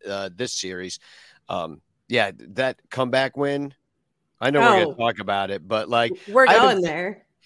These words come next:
Speaker 1: Yeah, I haven't felt that way in Wrigley for a while, and it was such, like, a fake summer night that, um, just the, it felt great.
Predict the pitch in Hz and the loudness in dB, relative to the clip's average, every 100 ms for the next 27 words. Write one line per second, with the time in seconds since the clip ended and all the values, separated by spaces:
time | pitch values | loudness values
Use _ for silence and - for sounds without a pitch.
0 | _ 233 262 - 269 277 214 226 220 202 | _ 4 4 6 4 4 0 0 0 0
1 | 175 156 156 151 131 147 135 135 127 151 | 0 0 0 -2 -4 -6 -4 -6 -6 -8
2 | 147 147 143 143 143 139 131 127 202 - | -6 -4 0 2 2 0 -6 -8 -8 -6
3 | 147 131 113 101 _ - 131 135 - 135 | -6 -4 -8 -8 _ -8 -8 -6 -6 -4
4 | 131 113 120 139 - 117 123 113 - 107 | -4 -4 -4 -4 -8 -6 -4 -4 -8 -14
5 | 107 104 101 - _ _ _ _ _ _ | -12 -14 -16 -20 _ _ _ _ _ _
6 | _ _ _ _ - 170 - - 147 - | _ _ _ _ -8 -6 -6 -10 -12 -12
7 | _ - 87 _ _ 196 - 190 120 117 | _ -20 -20 _ _ -6 2 2 2 -6
8 | - | -10